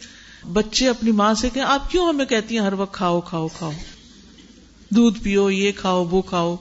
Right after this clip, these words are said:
کیا ضرورت ہے؟" تو ماں کو تو ضرورت نہیں ہے۔ کس کو ضرورت ہے؟ بچے کو ضرورت ہے، لیکن اس کو پتا نہیں ہے،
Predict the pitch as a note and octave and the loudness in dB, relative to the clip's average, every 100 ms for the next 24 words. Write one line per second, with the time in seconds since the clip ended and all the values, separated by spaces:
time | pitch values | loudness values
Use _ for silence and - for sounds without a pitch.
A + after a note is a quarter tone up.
0 | - - - B3+ A#3+ G#3+ F#3+ F3+ F3+ F3 | -12 -20 -2 0 2 2 2 2 0 -4
1 | - - - - - F#3+ G3 G#3 B3 A#3+ | -8 -20 -20 -20 -8 0 2 4 2 2
2 | A#3 A#3+ B3+ B3+ D4+ D4+ C4 G3 - - | 2 2 2 0 -2 0 -2 -4 -8 -20
3 | - _ _ _ _ _ _ _ - A#3 | -20 _ _ _ _ _ _ _ -4 -2
4 | - C4+ A3+ G3 G3 G3 F3+ E3+ - - | 0 2 2 2 0 0 -4 -6 -10 -20
5 | - - - F#3+ F#3+ - B3+ B3+ G#3 F3 | -20 -20 -16 -4 -4 0 0 2 2 0
6 | E3+ F3 D#3 E3+ F3 G3+ G3+ A#3 A3 G3+ | -2 -4 -6 -4 0 0 2 0 0 0
7 | A3 A3+ A#3+ A3+ F3 | 2 4 4 4 0